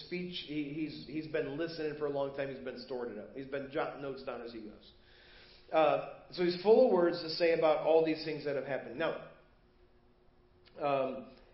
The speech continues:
he may have possessed some wisdom in his age, and I think we're gonna find it.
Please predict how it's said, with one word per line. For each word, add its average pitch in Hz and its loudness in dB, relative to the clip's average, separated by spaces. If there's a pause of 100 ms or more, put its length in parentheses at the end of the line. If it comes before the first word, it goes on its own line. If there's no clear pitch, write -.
(540)
he 185 -4
may 226 4
have 277 0
possessed 180 -2
some 160 2
wisdom 175 0
in 131 -4
his 120 -8
age, 127 -6
and 170 0
I 180 -2
think 269 -4
we're 262 -4
gonna 202 -2
find 208 -2
it. - -10